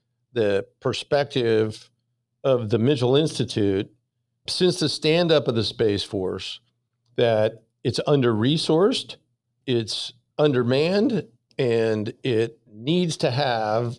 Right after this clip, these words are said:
the consolidation of the different D O D space organizations underneath the Space Force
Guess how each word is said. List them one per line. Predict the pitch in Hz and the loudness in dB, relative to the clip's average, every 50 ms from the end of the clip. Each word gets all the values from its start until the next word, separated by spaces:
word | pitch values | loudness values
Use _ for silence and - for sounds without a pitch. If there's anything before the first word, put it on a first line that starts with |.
| _ - | _ -8
the | 123 | -6
consolidation | - - 117 107 - - 170 151 143 139 135 120 123 135 160 170 170 - - - 107 104 104 107 123 127 - _ _ _ _ _ _ _ _ _ - | -4 -4 -4 -4 -2 0 2 2 4 4 2 2 0 0 2 2 0 0 0 -2 -2 -2 -2 -2 -4 -6 -8 _ _ _ _ _ _ _ _ _ -2
of | 131 123 120 113 110 110 107 98 | 0 2 2 4 2 0 0 -2
the | 117 107 | -4 -4
different | 90 90 92 - 139 160 147 - - 151 151 143 139 143 - - _ _ _ _ _ - | -4 -6 -6 -2 0 0 0 0 0 0 2 2 0 -2 -8 -16 _ _ _ _ _ -4
D | - 156 151 | 0 2 4
O | 151 151 | 4 4
D | 135 135 135 131 | 2 2 0 0
space | 117 - - - - 135 143 156 147 - - | 0 -2 -6 -6 -2 -2 0 0 0 0 2
organizations | 147 139 135 117 120 113 113 113 98 107 113 123 135 139 127 - 110 98 98 98 98 101 - - - _ _ _ _ _ _ _ _ _ _ - | 2 2 2 2 2 0 0 0 2 0 2 2 0 0 -2 -2 -4 -4 -4 -4 -6 -6 -8 -10 -14 _ _ _ _ _ _ _ _ _ _ -2
underneath | 151 151 156 143 139 127 123 127 143 175 202 190 - | 0 2 2 4 2 2 4 4 2 2 0 0 -2
the | 135 113 | -6 -6
Space | - - - 107 101 104 101 - | -4 -4 -2 -2 0 0 -2 -4
Force | - - 113 107 110 113 - | -4 -2 0 0 0 -2 -4